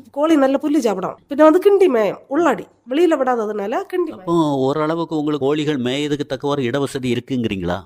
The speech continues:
Speaker 1: ஆமா, இருக்கு. எ, கோழிகள் மேயக்கூடிய இடவசதி இருக்கு. ஆனா வெளியில விடாம காம்பவுண்ட் கட்டி அப்படி உள்ளால போட்டிருக்கு.
Speaker 2: சரிம்மா, கூண்டு முறையில வளர்க்கறதுக்கும் வெளி மேய்ச்சல்ல வளர்க்கறதுக்கும் வித்தியாசத்தை பார்க்கும்போது, வெளி மேய்ச்சல் தான் பிரமாதமா இருக்கும், அந்த முட்டை தான் தரமா இருக்குங்கிறாங்களா, உண்மையா?
Speaker 1: உண்மைதான்.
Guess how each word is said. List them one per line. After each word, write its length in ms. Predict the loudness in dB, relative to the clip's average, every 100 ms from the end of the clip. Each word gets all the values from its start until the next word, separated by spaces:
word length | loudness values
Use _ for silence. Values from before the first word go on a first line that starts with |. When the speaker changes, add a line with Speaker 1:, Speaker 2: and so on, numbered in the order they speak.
| _
Speaker 1:
ஆமா, 180 | -6 -2
இருக்கு. 340 | -2 -2 -8 -10
எ, 180 | -4 -2
கோழிகள் 400 | 0 2 2 2
மேயக்கூடிய 440 | 2 2 2 0
இடவசதி 380 | 0 0 -2 -4
இருக்கு. 280 | -4 -4 -2
ஆனா 220 | -2 0
வெளியில 280 | 4 6 4
விடாம 380 | 2 0 0 0
காம்பவுண்ட் 360 | 0 0 -2
கட்டி 220 | -4 -4 -4
அப்படி 220 | -4 -2
உள்ளால 220 | -2 -2
போட்டிருக்கு. 380 | -2 -4 -14 _
Speaker 2:
சரிம்மா, 360 | -4 0 2 0
கூண்டு 300 | 2 0 2
முறையில 320 | 0 0 0 0
வளர்க்கறதுக்கும் 1040 | -2 -4 -4 -2 -2 -2 -2 0 0 -2
வெளி 240 | 0 0
மேய்ச்சல்ல 440 | 0 -2 -4 -2 -2
வளர்க்கறதுக்கும் 760 | -2 -4 -4 -6 -8 -8 -8 -10 _
வித்தியாசத்தை 480 | -4 -2 -2 -4 -2
பார்க்கும்போது, 480 | -2 -2 -2 0 2
வெளி 220 | 2 2
மேய்ச்சல் 200 | 0 -4 -6
தான் 240 | -4 -4 -6 _
பிரமாதமா 540 | -10 -2 0 0 0
இருக்கும், 220 | 0 -2 -4
அந்த 120 | -4
முட்டை 320 | -6 -6 -4
தான் 180 | -4 -6
தரமா 260 | -6 -2 -2
இருக்குங்கிறாங்களா, 580 | -4 -4 -4 -4 -2 -4
உண்மையா? 480 | -2 -2 -2 -4 -8
Speaker 1:
உண்மைதான். 540 | -8 -4 -4 -4 -8